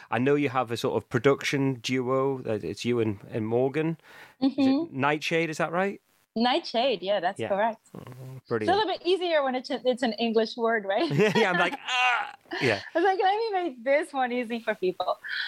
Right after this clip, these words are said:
Speaker 2: Uh, yeah, well, I still consider myself an indie artist. I do have a label Imprint based
Speaker 1: Mm.
Speaker 2: in, in Paris that I'm,
Speaker 1: Mm-hmm.
Speaker 2: I'm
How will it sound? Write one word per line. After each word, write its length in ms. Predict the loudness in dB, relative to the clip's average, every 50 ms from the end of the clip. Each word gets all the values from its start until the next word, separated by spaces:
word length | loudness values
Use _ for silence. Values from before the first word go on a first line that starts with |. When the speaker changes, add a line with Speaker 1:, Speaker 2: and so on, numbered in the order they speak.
| -8 -8 -2
Speaker 2:
Uh, 260 | 0 2 2 2 0 -2
yeah, 300 | -4 -4 -4 -2 -2 -2 -2 2
well, 240 | 2 2 2 0 -8 _ _ 0
I 420 | 2 2 2 2 0 -2 -6 -8 -10 -10 _ _ _ _ _ -18
still 340 | -16 -8 -2 2 2 2 2
consider 500 | 0 -2 -2 -2 0 0 0 0 2 2
myself 420 | 0 0 -2 0 2 2 2 2 0
an 160 | -4 -6 -6 _ _ -2 0
indie 360 | 0 2 2 2 0 0 -4 -2 0
artist. 720 | 2 2 2 2 0 0 -2 -4 -6 -8 -18 _ -20 _ _ -14 -12 -10 -10 -10 -6 0
I 160 | 2 2 2
do 300 | 2 0 -2 -2 0 0
have 220 | 0 0 0 0 0
a 20 |
label 360 | 0 0 0 0 0 -2 -2 0
Imprint 600 | -2 -2 -2 -2 -2 0 2 2 2 0 _ -8 _
based 260 | 2 2 2 2 2
Speaker 1:
Mm. 60 | 0 0
Speaker 2:
in, 220 | 0 0 -2 -4 -6 _ _ _ 2
in 160 | 2 2 2
Paris 520 | 2 -2 0 2 2 2 2 0 -2 -8 -16 _ _ -4
that 160 | 0 0 2 2
I'm, 120 | 2 0
Speaker 1:
Mm-hmm. 80 | -2 -8 -14 _ _ 2
Speaker 2:
I'm 360 | 4 4 4 2 0 -6 -10